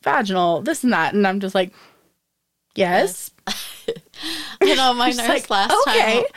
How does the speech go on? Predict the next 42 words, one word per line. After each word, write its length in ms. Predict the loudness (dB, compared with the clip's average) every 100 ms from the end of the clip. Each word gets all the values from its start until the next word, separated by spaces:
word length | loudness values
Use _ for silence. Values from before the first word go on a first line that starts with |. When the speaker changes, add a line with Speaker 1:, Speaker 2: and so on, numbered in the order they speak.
| -10
Speaker 2:
time, 160 | -10 -6
when 120 | -2
she 140 | -2 -2
asked 360 | -2 -4 -8
if 260 | -14 -16 -20 _
I 120 | -14 -10
did 240 | -8 -8
anal, 360 | -8 -8 -6 -6
and 160 | -8 -10
I 40 |
was 200 | -14 -16
like, 160 | -16 -16
"Yes, 280 | -14 -14 -10
I 120 | -8
have," 360 | -6 -4 -4 -6
or 120 | -10
something, 540 | -14 -16 -16 -18 -16 -14
she 180 | -12 -10
was 220 | -12 -10
like, 160 | -12 -12
"Thank 300 | -16 -16 -20
you 60 |
for 200 | -18 -18
telling 460 | -16 -12 -10 -8 -8
us. 220 | -10 -12
Some 180 | -10 -10
people 260 | -10 -12
don't 180 | -12 -10
like 180 | -10 -14
to 120 | -12 -12
admit 300 | -10 -10 -10
it." 320 | -8 -10 -12 -12 -4
Speaker 1:
Mm-hmm. 580 | 2 4 4 4 4 4
Speaker 2:
<laughs> 60 | 2 0 -4 -4 -2
It 60 | -2
was 200 | 0 -2
just 180 | -4 -2
so 160 | -4
funny. 580 | -4 -6 -4 -6 -8 -10 -18 -4
Speaker 1:
Yep. 380 | 0 4 4 2 -2 -4 _ -18 -12
Speaker 2:
Oh. 420 | -8 -6 -6 -4
Speaker 1:
Yeah, 360 | 2 4 4